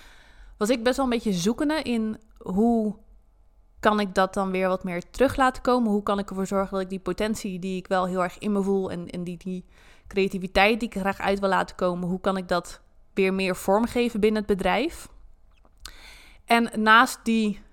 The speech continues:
zoektocht liepen er in Q drie en Q vier ook een aantal trajecten af. En daar kregen we zulke fijne en goede testimonials op,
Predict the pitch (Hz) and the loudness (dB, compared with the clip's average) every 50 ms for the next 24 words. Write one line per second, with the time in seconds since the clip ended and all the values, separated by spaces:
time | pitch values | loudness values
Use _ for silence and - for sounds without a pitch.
0 | - - 180 - 214 247 277 - - 233 196 196 233 262 - - - - - - | -14 -10 -2 4 4 4 4 4 4 4 6 6 4 2 0 -4 -8 -8 -10 -8
1 | 202 190 202 226 214 202 - 202 202 196 - 196 196 196 190 - - - - _ | -4 -2 -2 0 0 2 2 2 2 0 -2 -4 -4 -4 -6 -8 -10 -14 -20 _
2 | _ _ _ - - - - - - - - _ - - - - 226 214 185 202 | _ _ _ -20 -20 -20 -20 -20 -20 -20 -20 _ -20 -20 -2 0 2 4 4 4
3 | 208 202 190 - 190 185 - 202 196 180 - 208 196 190 185 - - 202 202 220 | 4 4 2 0 -4 -2 0 0 -2 0 0 -2 0 0 0 4 4 4 4 2
4 | - - 175 180 180 - 175 - - - 196 208 226 - - - - 170 180 214 | 0 -2 -2 -2 -2 -2 -4 -4 0 2 4 4 4 2 0 0 0 0 0 -2
5 | - - - - - - - - - - - - - - - 214 220 226 247 247 | -4 -10 -20 -20 -20 -20 -20 -20 -20 -20 -20 -20 -20 -12 -4 -2 0 2 2 2
6 | 247 247 233 226 208 180 170 196 233 277 320 311 320 277 240 233 233 233 214 - | 0 0 0 0 0 0 0 0 0 0 0 -2 -2 -2 -2 -2 -2 -4 -8 -10
7 | - - - - - - - - _ - - _ - - - - - - 233 226 | -16 -20 -20 -20 -20 -20 -20 -20 _ -20 -20 _ -20 -20 -16 -12 2 6 8 8
8 | 247 262 277 277 254 - 220 214 - - - 262 262 254 - - 226 214 - - | 8 6 4 2 2 2 0 0 0 2 2 2 2 2 2 0 0 0 0 0
9 | 226 208 190 190 220 240 247 247 247 240 254 247 - - - - - - _ - | 0 2 4 4 4 4 4 4 4 4 4 2 -2 -6 -10 -12 -14 -18 _ -20
10 | - - - - - _ _ - 240 285 349 - - | -20 -20 -20 -20 -20 _ _ 8 8 8 8 4 0